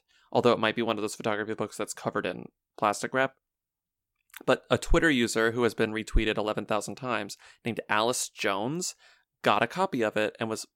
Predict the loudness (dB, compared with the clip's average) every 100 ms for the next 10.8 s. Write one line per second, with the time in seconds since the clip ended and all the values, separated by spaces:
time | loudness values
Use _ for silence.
0 | _ -6 -4 -2 -4 0 2 2 0 -4
1 | -2 -2 0 0 0 -4 _ _ _ -8
2 | -4 -4 -4 -2 0 0 -2 -6 -4 -4
3 | -4 -4 -4 -6 -8 _ _ _ -2 0
4 | 0 -6 _ _ -20 _ _ -4 0 4
5 | 4 2 -2 -2 2 2 2 _ _ -2
6 | -2 -2 -4 -2 2 2 2 2 2 2
7 | 0 -2 -2 -2 -4 -2 2 0 -2 -6
8 | -4 -4 -4 -4 -4 -4 -6 -4 -6 -4
9 | -6 -6 -6 -4 -2 -2 -2 -4 _ _
10 | -4 -2 -2 -2 -2 -2 -6 -12